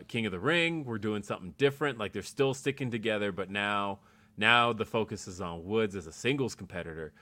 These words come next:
This could be good. And Kofi is very willingly playing support to him in the same way that they all played support to Kofi, the way they played support to Big E.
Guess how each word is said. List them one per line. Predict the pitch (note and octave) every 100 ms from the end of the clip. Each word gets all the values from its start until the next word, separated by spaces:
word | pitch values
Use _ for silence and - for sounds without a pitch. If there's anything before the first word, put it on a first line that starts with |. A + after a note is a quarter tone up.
| - -
This | G2
could | - -
be | E2
good. | F#2+ B2+ B2 F2+
And | E2
Kofi | A#2 A#2 A#2 G#2+ G2 F2+ F2
is | - - _
very | E2+ G#2+ A2+
willingly | G#2 A2+ A2+ G#2+ G#2 G2 F#2 _ _ _
playing | - A2 G#2 G2+
support | G2+ G2 - G#2 G#2 -
to | F2+
him | A#2 B2+
in | G2+
the | F2
same | G#2 G2
way | F#2+ G2 G2
that | F#2+ F2+ F2 - - -
they | F#2+
all | F#2+
played | F#2 G2+ F#2
support | - G2 F#2
to | -
Kofi, | A#2+ A#2 - A#2+
the | G#2+
way | F2+ F2+
they | F#2
played | - F#2
support | - - F#2+ -
to |
Big | D2 E2 F2
E. | C3